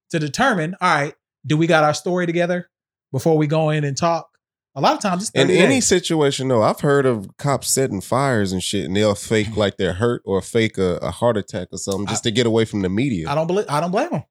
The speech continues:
Speaker 2: And, like, just to, for any statement so they can get their story straight, like you
Speaker 1: You
Speaker 2: said.
Speaker 1: hit
Speaker 2: I've
Speaker 1: that
Speaker 2: heard of shit like that.
Speaker 1: Cops,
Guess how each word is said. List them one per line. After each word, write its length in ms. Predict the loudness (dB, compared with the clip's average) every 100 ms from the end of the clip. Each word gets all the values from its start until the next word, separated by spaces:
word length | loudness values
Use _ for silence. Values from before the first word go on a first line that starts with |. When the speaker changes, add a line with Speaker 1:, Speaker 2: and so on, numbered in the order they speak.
| _ _
Speaker 2:
And, 120 | -4 0
like, 180 | 0
just 260 | 0 -4 -4
to, 160 | -8 -10 _
for 100 | -2
any 260 | 0 0
statement 520 | 0 2 0 0 -4 -4
so 100 | -2
they 120 | -2
can 120 | -2
get 180 | -4 -4
their 120 | -6
story 280 | -2 -2 -2
straight, 220 | -2 -2
like 140 | -2
you 60 | 0
Speaker 1:
You 160 | 2 2
Speaker 2:
said. 40 |
Speaker 1:
hit 80 | 2
Speaker 2:
I've 100 | 2
Speaker 1:
that 80 | 2
Speaker 2:
heard 220 | 4 2
of 60 | 2
shit 200 | 0 0
like 200 | 0 0
that. 40 |
Speaker 1:
Cops, 480 | 2 2 2 -4 -10